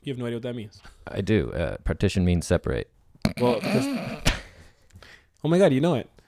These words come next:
Speaker 1: Because, uh, India was one big country, and then Pakistan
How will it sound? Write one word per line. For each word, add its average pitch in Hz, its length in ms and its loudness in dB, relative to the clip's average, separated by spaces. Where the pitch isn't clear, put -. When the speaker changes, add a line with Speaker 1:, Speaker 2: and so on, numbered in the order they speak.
Speaker 1:
Because, 123 360 -4
uh, 123 180 0
India 139 280 4
was 120 120 0
one 120 180 0
big 117 160 -4
country, 117 320 -6
and 113 100 -4
then 113 80 -6
Pakistan 113 600 -8